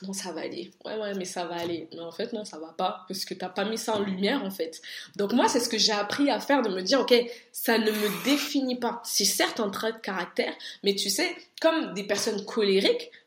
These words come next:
ben, elles vont changer. À partir du moment où elle prend conscience qu'elle est colérique et qu'elle décide de mettre des actions en place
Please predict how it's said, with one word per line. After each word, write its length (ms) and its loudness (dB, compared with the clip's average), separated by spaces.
ben, 120 -6
elles 80 -6
vont 100 -8
changer. 500 0
À 80 0
partir 240 -2
du 80 4
moment 200 4
où 20 4
elle 140 -2
prend 340 2
conscience 440 0
qu'elle 220 0
est 100 0
colérique 600 -2
et 240 -2
qu'elle 800 4
décide 380 2
de 60 2
mettre 220 0
des 180 0
actions 300 -2
en 100 -2
place 640 -2